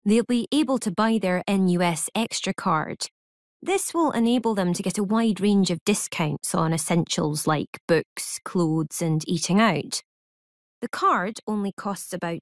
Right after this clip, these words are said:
twelve pounds for one year, and for about the same amount you can include an Isaac card. The Isaac is an internationally recognised discount card for full-time students.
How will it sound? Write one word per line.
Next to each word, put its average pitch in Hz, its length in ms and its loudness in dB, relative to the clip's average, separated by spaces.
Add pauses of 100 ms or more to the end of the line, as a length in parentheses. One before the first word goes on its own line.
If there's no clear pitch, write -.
twelve 185 500 -4
pounds 185 520 -2
for 185 180 -2
one 185 120 0
year, 233 340 2 (360)
and 214 220 2
for 214 120 -2
about 208 240 0
the 214 60 -4
same 330 280 0
amount 185 500 2
you 208 80 -2
can 196 140 -2
include 185 440 0
an 202 200 4
Isaac 240 460 2 (100)
card. - 480 -4 (540)
The 185 100 0
Isaac 240 680 0
is 185 260 0
an 180 100 2
internationally 190 800 2
recognised 175 720 0
discount 208 540 0
card 156 380 -2
for 240 120 -4
full-time 180 500 0
students. - 800 -2